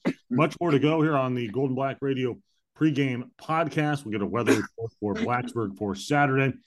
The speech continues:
Talk to Brian Dubert, get his perspective on, uh, week two. Alan Karpick will be by as well. Let's take a break. We'll bring Tom back here in a few minutes, talk some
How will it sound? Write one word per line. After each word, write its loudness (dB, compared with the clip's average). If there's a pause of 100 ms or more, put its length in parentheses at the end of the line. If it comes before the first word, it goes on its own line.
(300)
Talk -4
to -8
Brian 0
Dubert, 0
get -4
his -6
perspective -6 (560)
on, -4
uh, -4
week -2
two. 2
Alan -2
Karpick -6
will -4
be -4
by -4 (500)
as -2
well. -2
Let's -6
take 0
a -2
break. 2
We'll 0
bring -2
Tom 2
back 0
here -2
in -2
a -6
few -2
minutes, -4
talk -4
some -6